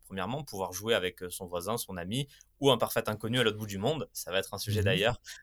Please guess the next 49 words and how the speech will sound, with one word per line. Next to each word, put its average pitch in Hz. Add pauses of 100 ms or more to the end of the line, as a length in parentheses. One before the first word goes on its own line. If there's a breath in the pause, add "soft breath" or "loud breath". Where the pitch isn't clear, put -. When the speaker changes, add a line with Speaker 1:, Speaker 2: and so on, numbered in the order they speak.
(100)
Speaker 1:
euh, 92
de, 92
donc 95
de 101
vraiment 110
de 110
créer 131
ce-, 117
cette -
cohé-, 104
enfin, 90
cette 92
cohésion, 107
ou 107
en 98
tout -
cas 113
c-, -
créer -
une 117
dynamique 113
sociale, 131 (340 loud breath)
euh, 87
et 92
encore 92
plus 123
à 98
l'international, 92
puisque -
du 87
coup 117
on 101
peut 98
rassembler 90
différentes 92
cultures 120 (300 soft breath)
et 95
finalement 92
un 92
Français 95
rencontrer 92
un 90
Japonais 90
ou 98
un 92
Américain 90
ou 92
un 85
Brésilien. 90